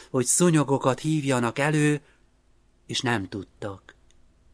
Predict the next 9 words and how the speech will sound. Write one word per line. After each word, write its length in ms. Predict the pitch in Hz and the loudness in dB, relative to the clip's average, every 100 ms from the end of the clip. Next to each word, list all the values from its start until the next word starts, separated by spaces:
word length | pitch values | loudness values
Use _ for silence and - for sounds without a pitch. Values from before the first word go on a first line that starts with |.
| _ _ _ _ _ _ _ - - - - | _ _ _ _ _ _ _ -20 -20 -16 -2
És 340 | 156 147 - - | 0 2 0 -2
szúnyogok 720 | - 196 175 131 110 120 - | 0 2 2 2 0 -2 0
voltak 600 | 127 127 123 127 120 - _ | -2 0 -2 -2 -4 -6 _
mind 260 | 143 151 127 | -2 -2 -2
az 140 | 120 | -2
embereken, 680 | 151 151 151 151 147 147 143 | -2 -2 -2 -2 -2 -2 -2
mind 280 | 143 143 143 | -2 -4 -4
a 100 | 139 | 0
barmokon. 840 | 131 113 107 101 110 104 104 98 | 0 0 -4 -8 -8 -8 -8 -14